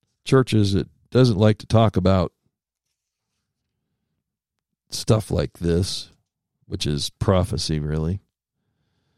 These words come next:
you won't hear too much about Second Thessalonians chapter two. You'll hear about First Thessalonians chapter four a lot.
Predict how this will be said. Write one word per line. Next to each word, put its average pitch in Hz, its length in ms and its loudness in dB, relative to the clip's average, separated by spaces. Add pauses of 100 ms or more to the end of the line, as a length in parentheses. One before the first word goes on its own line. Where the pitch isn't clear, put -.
(520)
you 101 160 0
won't 139 200 4
hear 139 180 6
too - 180 0
much 82 220 -2
about 85 260 -2
Second 98 380 -2
Thessalonians 90 680 -2
chapter 87 380 -4
two. 123 140 6
You'll 95 180 4
hear 104 120 4
about 82 320 -2
First - 360 0
Thessalonians 87 500 -4
chapter 98 300 -2
four 87 500 -4
a 76 60 -4
lot. 80 440 -2